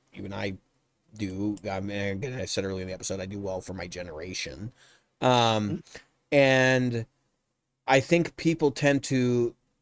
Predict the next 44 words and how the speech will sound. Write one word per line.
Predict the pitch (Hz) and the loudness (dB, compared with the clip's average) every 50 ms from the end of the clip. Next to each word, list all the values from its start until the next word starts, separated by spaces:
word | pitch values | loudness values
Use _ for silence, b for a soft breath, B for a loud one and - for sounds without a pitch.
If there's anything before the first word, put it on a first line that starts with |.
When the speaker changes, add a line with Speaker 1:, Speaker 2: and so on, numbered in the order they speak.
| _ _ _ _ _ _ _ _ _ _ _ _ _ _ _ _ | _ _ _ _ _ _ _ _ _ _ _ _ _ _ _ _
Speaker 1:
you | 226 202 208 | 4 8 10
know | 233 240 | 10 10
what | 233 | 10
I | 214 | 8
mean? | 233 233 | 6 8
Like, | 220 208 190 - | 8 6 6 8
they | 202 202 | 4 4
tend | 185 - 226 247 247 | 8 8 8 8 8
to | 226 | 6
look | 202 214 208 - | 6 6 6 6
at | 208 - | 4 4
this | - 175 - | 4 2 4
from | - 180 180 160 151 | 6 6 6 6 6
a | |
different | 139 156 147 156 156 139 | 6 4 4 4 4 4
perspective, | 143 135 - 156 143 143 - 139 123 110 110 b b b b b b b | 2 2 6 4 4 6 6 4 2 2 -2 b b b b b b b
and | 127 131 131 | 2 6 6
they | 135 127 | 6 6
think, | - 143 139 127 170 | 6 4 4 6 6
"Oh, | 180 165 | 6 8
well, | 131 123 127 | 8 8 6
everybody's | 135 131 131 131 120 120 | 6 6 6 4 4 4
like | - - | 2 4
me." | 135 143 107 - b b b b b _ | 4 2 0 -2 b b b b b _
The | - | -4
reality | 113 127 139 156 185 214 233 226 196 165 147 139 135 | 2 6 8 10 10 10 8 8 6 6 4 6 6
is | 131 127 120 - | 6 6 6 6
there's | 160 180 160 147 | 6 6 6 4
a | 120 98 98 - _ _ _ _ _ _ | 2 2 0 -10 _ _ _ _ _ _
whole | - - - 110 165 202 220 214 190 170 | -14 -12 0 6 8 10 10 10 8 8
hell | 143 135 151 180 196 202 | 4 4 4 6 6 8
of | 170 | 8
a | 156 | 8
lot | 151 151 139 | 8 8 6
of | 131 - | 6 4
people | 151 139 - 123 | 2 2 2 0
in | 123 | 0
this | 113 - | 0 0
country | - 127 117 123 110 | 0 0 0 0 -2
that | 113 107 | -2 0
didn't | 113 127 117 107 98 - | 0 0 0 -2 -6 -4
buy | - 101 104 113 107 | -2 2 2 2 2
that | 98 92 - - | 2 -2 -4 -4
stuff | - - - 87 76 - - | -6 -4 -4 -6 -8 -10 -14